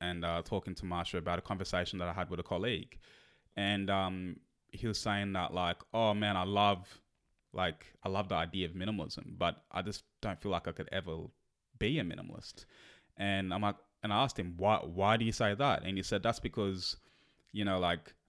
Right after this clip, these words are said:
I watch people online, I watch their apartment tours and I watch their clothes and everything. And it just feels like it's not attainable. It's so pretty, so gorgeous, so simple,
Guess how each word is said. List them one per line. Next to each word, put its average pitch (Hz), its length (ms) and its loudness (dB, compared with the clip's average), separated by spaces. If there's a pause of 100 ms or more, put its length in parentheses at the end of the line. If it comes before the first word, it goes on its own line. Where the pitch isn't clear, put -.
I 98 60 4
watch 107 320 2
people 101 320 2
online, 92 560 4
I 82 80 0
watch 90 260 2
their 87 140 0
apartment 92 440 0
tours 76 440 -2
and 82 80 -4
I 85 40 -2
watch 85 360 -2
their 76 160 -2
clothes 92 580 2
and 92 80 0
everything. 104 480 0
And 85 100 -2
it 90 100 -2
just - 360 -2
feels 104 320 2
like 90 320 2
it's - 160 -6
not 87 120 -2
attainable. 110 500 0
It's - 120 -8
so 127 280 2
pretty, 107 400 4
so 110 220 2
gorgeous, 98 460 2
so 107 160 2
simple, 95 720 0